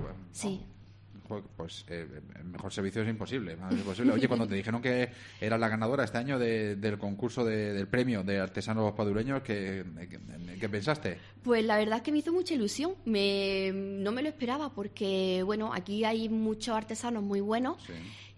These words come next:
Speaker 2: Y, y claro, yo siempre he relacionado ese premio, pues,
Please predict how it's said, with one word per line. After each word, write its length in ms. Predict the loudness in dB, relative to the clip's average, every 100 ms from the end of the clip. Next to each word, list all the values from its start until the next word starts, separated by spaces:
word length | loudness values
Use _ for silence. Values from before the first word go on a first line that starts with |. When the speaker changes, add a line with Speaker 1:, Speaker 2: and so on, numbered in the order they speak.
| -2
Speaker 2:
Y, 680 | 2 4 6 6 4 4 2 0
y 40 |
claro, 240 | 2 2 4
yo 100 | 0
siempre 400 | -2 0 2 2
he 60 |
relacionado 500 | 0 -2 0 0 0
ese 180 | 0 -2
premio, 420 | -2 -2 0 -2
pues, 840 | -4 -4 -2 0 -2 -4 -4 -6